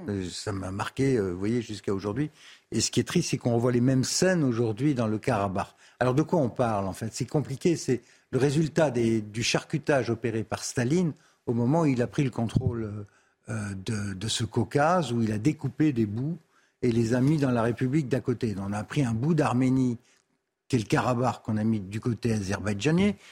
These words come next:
Speaker 2: et de l'autre côté, on a pris un, un, un morceau de Turquie ou d'Azerbaïdjan, on l'a planté, euh, dans la République d'Arménie.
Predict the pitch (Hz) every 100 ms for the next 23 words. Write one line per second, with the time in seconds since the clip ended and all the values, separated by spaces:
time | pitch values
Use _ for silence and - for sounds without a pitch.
0 | - - 131 147 175 175 175 170 156 127
1 | 113 - 147 135 127 98 110 117 - 120
2 | 147 - - 143 - - 156 - 160 139
3 | 117 101 104 117 113 101 117 160 202 156
4 | 120 135 131 185 196 - _ _ - 131
5 | 123 117 151 156 131 120 117 131 170 135
6 | 117 117 110 107